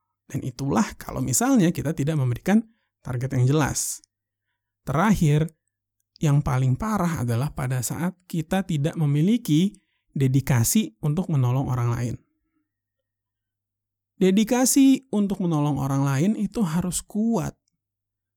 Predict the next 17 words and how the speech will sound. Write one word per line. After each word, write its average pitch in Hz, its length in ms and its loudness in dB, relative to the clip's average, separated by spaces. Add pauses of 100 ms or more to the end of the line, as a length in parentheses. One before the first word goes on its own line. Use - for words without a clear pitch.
dan 147 160 0
harus 139 260 0
diberikan. 143 680 -4 (320)
Karena 208 720 2 (320)
kalau 180 320 0
misalnya 175 400 2
tidak 139 240 -2
diberikan, 139 640 -2 (400)
yang 185 320 2
akan 190 160 0
terjadi 175 480 -2
adalah 143 320 -2 (160)
arogansi 160 960 0
dari 143 320 -2
si 165 160 -8
penolong 131 480 0 (400)
dan 135 560 -2